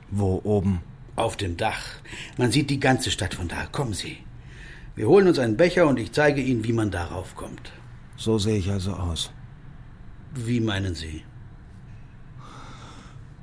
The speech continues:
Speaker 1: Manchmal frage ich mich schon, was wir in unserer Gesellschaft für Pseudojobs haben.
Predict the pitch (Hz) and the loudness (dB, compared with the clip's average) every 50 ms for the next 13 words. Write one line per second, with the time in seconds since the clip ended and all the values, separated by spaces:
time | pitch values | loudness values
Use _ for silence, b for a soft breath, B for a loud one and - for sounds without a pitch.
0 | - - - - 117 123 - - 151 151 143 135 - - - 113 117 131 127 135 | -12 -2 4 6 6 6 6 6 6 4 4 4 2 2 4 4 6 6 6 6
1 | 131 120 101 123 117 104 - - - - 98 98 113 123 120 110 101 104 98 - | 4 4 4 2 2 2 2 0 2 2 4 6 6 6 6 6 4 2 2 2
2 | - 110 101 98 101 - - 107 110 101 110 113 98 104 87 82 98 95 95 92 | 2 4 4 4 4 4 2 2 2 2 2 2 2 0 2 2 2 2 4 2
3 | - 101 92 - - - - 92 - - - 101 87 82 80 85 80 - - - | 2 0 0 -2 -4 -4 -4 -2 -2 -2 0 0 0 0 0 -2 -4 -4 -4 -4
4 | 95 87 - - - - 87 80 82 78 78 80 76 | -4 -4 -4 -4 -4 -2 -2 -2 -4 -4 -6 -8 -10